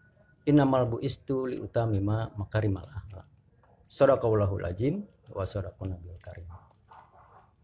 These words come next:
Para mitra J I C di mana saja berada yang dirahmati Allah Subhanahu wa taala.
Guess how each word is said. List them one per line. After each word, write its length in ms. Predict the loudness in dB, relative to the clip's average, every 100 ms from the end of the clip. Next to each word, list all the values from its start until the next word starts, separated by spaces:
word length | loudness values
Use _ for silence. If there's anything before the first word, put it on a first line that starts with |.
| _
Para 480 | 4 8 10 8 6
mitra 320 | 2 2 4
J 160 | 4 2
I 160 | 0 0
C 320 | 0 0 0
di 80 | 0
mana 240 | 0 0
saja 240 | -4 -4
berada 480 | -6 -6 -4 0 0
yang 160 | -2 -6 -12 -20 _ _ _ _ _ _ _
dirahmati 480 | 2 2 4 2 2
Allah 160 | 0 0
Subhanahu 400 | -4 -4 -6 -8
wa 80 | -10
taala. 480 | -12 -12 -10 -10